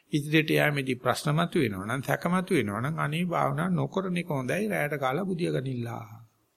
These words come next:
මේ රැයට නොක අපරාධේ කොන්ද කෙලි කරන ඉන්නවට වඩා. ඒක නිසා මේකේ පුද්ගලික සහ පොදුවේ, අ, අපි දැන් සම්බන්ධ වුණාද? මල් මාලෙට එන්න එන්න මල් ලැබෙනවද? ගමන යනවද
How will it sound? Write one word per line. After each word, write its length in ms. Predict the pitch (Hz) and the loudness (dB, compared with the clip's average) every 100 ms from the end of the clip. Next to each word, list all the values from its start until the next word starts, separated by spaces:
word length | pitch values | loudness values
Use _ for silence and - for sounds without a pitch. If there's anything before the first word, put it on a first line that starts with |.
| _ - | _ -8
මේ 160 | 131 | -6
රැයට 280 | - 139 - | -2 -2 -2
නොක 220 | 135 120 - | -4 -4 -2
අපරාධේ 920 | 156 - 139 127 123 123 123 208 - _ _ _ | -4 -2 0 2 2 2 0 -4 -6 _ _ _
කොන්ද 220 | - 143 | -4 0
කෙලි 280 | 135 135 123 | 0 0 -2
කරන 240 | 123 123 131 | -4 -4 -2
ඉන්නවට 280 | 123 143 190 | -2 0 2
වඩා. 360 | 143 123 - - _ - - - | 2 2 0 -6 _ -20 -20 -8
ඒක 160 | 147 151 | -2 0
නිසා 280 | 139 - 165 | 0 0 2
මේකේ 400 | 139 123 139 - - _ _ _ _ _ _ _ _ - | 2 2 0 -2 -6 _ _ _ _ _ _ _ _ -10
පුද්ගලික 420 | 123 120 156 147 | -4 0 2 2
සහ 140 | 131 127 139 180 - _ _ - | 0 0 0 -2 -8 _ _ 2
පොදුවේ, 500 | 151 151 180 110 120 156 _ _ _ - | 2 6 4 4 2 -6 _ _ _ -4
අ, 80 | 127 120 127 | -2 0 0
අපි 240 | 127 - 117 | -2 -2 -2
දැන් 220 | 127 156 175 - - | 0 0 -4 -8 -14
සම්බන්ධ 540 | - 131 123 107 107 | -4 -2 -2 -2 -2
වුණාද? 440 | 104 127 147 143 131 131 131 131 127 _ _ _ _ - | 0 4 4 6 6 6 4 0 -8 _ _ _ _ -2
මල් 160 | 127 | 0
මාලෙට 380 | 123 123 120 120 | 2 2 2 2
එන්න 220 | 117 117 | 0 2
එන්න 160 | 113 104 | 0 -4
මල් 200 | 113 110 | -6 -4
ලැබෙනවද? 720 | 110 127 147 143 139 135 123 123 123 123 123 - - _ | -2 0 2 2 0 0 2 2 2 0 -4 -12 -20 _
ගමන 300 | - 120 127 | 0 2 4
යනවද 480 | 123 123 143 139 131 | 2 2 2 0 0